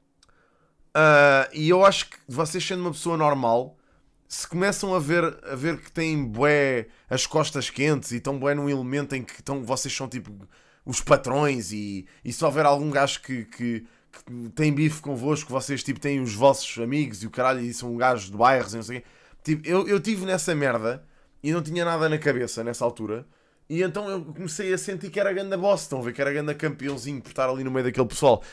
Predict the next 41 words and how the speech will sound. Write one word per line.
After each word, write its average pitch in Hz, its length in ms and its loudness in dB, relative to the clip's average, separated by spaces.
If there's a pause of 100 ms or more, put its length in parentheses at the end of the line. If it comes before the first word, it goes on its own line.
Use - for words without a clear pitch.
(120)
Só - 160 0
que 190 80 -2
depois 214 220 -4
de - 60 -8
repente 196 280 -6
comecei-me 185 380 2
a 175 40 6
perceber 165 280 -2
que - 100 -2
eu 190 80 4
era 196 120 8
ali 196 160 4
um 208 140 -2
peixe. 180 500 6 (680)
Era 156 140 4
um 180 80 2
peixinho 185 720 4 (160)
ali 151 240 2
no 165 100 0
meio 170 140 2
daquele, 160 320 2
daquele 147 300 2
pessoal, 208 300 2
estão 127 160 -2
a 117 40 -4
ver? 117 220 -4 (340)
E 165 240 -6
mais 180 340 2
dia 208 160 0
menos 202 200 -2
dia 180 160 -2
eu 214 120 4
ia-me 208 180 -2
foder. 165 440 0 (720)
Tipo, 127 160 -6
no 147 80 0
meio 151 160 4
daquela 151 320 2
gente. 139 440 -4
Ia-me 143 180 -2
foder. 233 420 -2